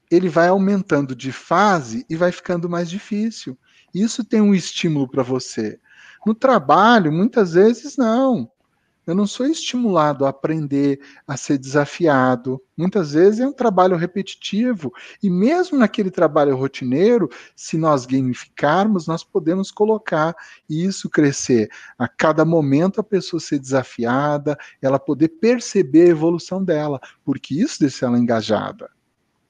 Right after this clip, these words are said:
Então, os jogos têm muitos desses elementos que geram engajamento.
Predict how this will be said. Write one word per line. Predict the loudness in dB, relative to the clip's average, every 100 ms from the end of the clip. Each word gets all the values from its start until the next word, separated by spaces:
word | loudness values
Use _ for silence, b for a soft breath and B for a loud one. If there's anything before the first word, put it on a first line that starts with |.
| _ _ _ _ _ _ _ _ _ _ _ _ _ _ _ _
Então, | 0 0 -2 _ _ _ _ _ _
os | 4 4
jogos | 6 6 6 2 -2
têm | -2
muitos | 0 0 -2 0
desses | 0 2
elementos | 0 2 2 -2 -4 -8
que | -6 0
geram | 2 2 0
engajamento. | -2 -2 -2 -4 -4 -6 -14